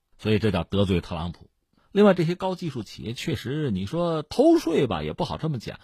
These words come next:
但确实交的税少，又不解决就业，交的税又少，自己挣的还多，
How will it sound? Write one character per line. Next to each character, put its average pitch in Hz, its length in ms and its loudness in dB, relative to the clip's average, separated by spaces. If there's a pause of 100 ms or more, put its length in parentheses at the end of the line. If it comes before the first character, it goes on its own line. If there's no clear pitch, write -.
(160)
但 170 160 0
确 156 180 -2
实 151 80 -2
交 185 240 0
的 185 80 0
税 151 200 -2
少， - 160 -12 (560)
又 220 260 8
不 160 180 4
解 98 160 2
决 - 280 0
就 107 240 2
业， 110 180 -4
交 156 240 -4
的 139 120 -2
税 165 180 -2
又 104 120 2
少， - 220 -10 (160)
自 226 220 -6
己 110 120 -2
挣 185 220 2
的 113 60 2
还 135 180 2
多， 175 320 8